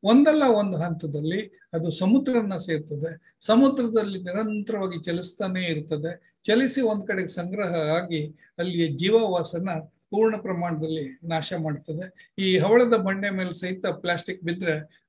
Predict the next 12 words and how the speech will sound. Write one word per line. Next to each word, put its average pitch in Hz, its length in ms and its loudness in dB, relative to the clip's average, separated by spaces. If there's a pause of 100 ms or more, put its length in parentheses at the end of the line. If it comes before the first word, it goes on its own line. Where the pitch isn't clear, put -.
ಅಲ್ಲಿ, 165 600 0 (140)
ಆ, 160 400 2
ಹವಳ 185 300 2 (400)
ಸಾಯುವಂತ 180 600 0
ಪರಿಸ್ಥಿತಿ 151 760 -6 (360)
ಬರ್ತದೆ. 165 640 0 (180)
ಇಲ್ಲಿ 175 480 0
ನೋಡಿದ್ರೆ 190 320 -2
ನಿಮ್ಗೆ 175 200 -6
ಗೊತ್ತಾಗ್ತದೆ, 170 880 -6 (140)
ಈ 170 140 0
ಪ್ರಾಣಿಗಳು, 180 960 0